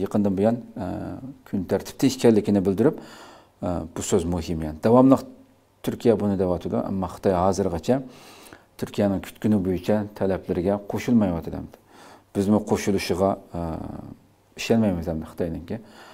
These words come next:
Borgan taqdirda qandaq yolg'on sahnalarni o'rinlashtirdi. Xuddi B D T Michel Bacheletga o'rinlashtirgandek. Turkiya talab qilyapti, ziyoratlarning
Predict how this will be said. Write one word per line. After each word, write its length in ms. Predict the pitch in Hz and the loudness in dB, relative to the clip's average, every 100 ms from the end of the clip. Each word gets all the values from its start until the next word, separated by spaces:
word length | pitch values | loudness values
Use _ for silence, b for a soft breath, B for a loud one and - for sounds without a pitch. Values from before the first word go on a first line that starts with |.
| B B B - 90 | B B B -2 6
Borgan 320 | 104 95 104 - | 8 8 4 4
taqdirda 420 | 101 104 92 95 - | 2 2 2 0 0
qandaq 320 | 92 90 - - - 87 | 0 0 -4 -10 -8 -4
yolg'on 300 | 92 85 85 - | -4 -4 -6 -6
sahnalarni 480 | 82 87 85 82 80 | -10 -6 -6 -4 -6
o'rinlashtirdi. 520 | 85 80 82 - 78 - - | -6 -8 -10 -10 -10 -10 -6
Xuddi 320 | 95 87 107 104 104 | -6 0 -2 0 -4
B 20 | 90 | -4
D 20 | 82 - | -4 -6
T 20 | 87 - B B B | -10 -10 B B B
Michel 240 | 90 95 85 | -6 -4 -2
Bacheletga 600 | 85 80 82 80 - - - - - 87 | -2 -4 -6 -8 -8 -8 -8 -14 -6 -4
o'rinlashtirgandek. 680 | 82 80 - 123 80 107 113 B B B B B | -2 -4 -2 -2 2 2 0 B B B B B
Turkiya 260 | - 123 147 - | 0 8 8 8
talab 200 | 123 120 | 6 6
qilyapti, 340 | - 117 101 92 80 - | 6 6 6 2 -2 2
ziyoratlarning 800 | 107 113 117 120 127 131 147 | 8 10 10 8 8 8 8